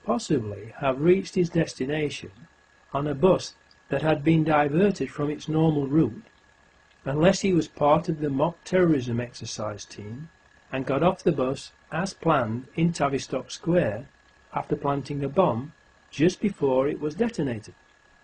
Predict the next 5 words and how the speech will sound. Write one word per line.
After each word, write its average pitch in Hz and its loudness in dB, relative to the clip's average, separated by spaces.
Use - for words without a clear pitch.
Does 196 2
he 208 2
work 147 6
for 147 -8
Kingstar? 202 0